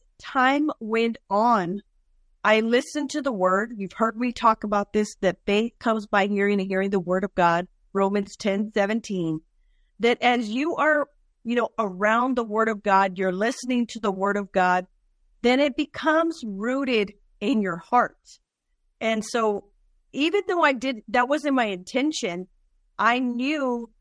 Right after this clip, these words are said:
that, or later on, I realized that, man, that was really seeping into my heart.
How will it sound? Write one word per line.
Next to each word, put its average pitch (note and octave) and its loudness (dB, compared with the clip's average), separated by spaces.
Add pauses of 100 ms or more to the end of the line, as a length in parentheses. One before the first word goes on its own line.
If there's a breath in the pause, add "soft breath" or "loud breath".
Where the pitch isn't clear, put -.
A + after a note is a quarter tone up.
(160)
that, G3+ 2
or G3+ -2
later B3 0
on, C4 4
I A3 2
realized G#3 -2
that, F#3 0 (100)
man, A3+ 2
that G#3 4
was C#4 0
really A3 0 (180)
seeping A#3+ -2
into A3 0
my F3 2
heart. G3+ 0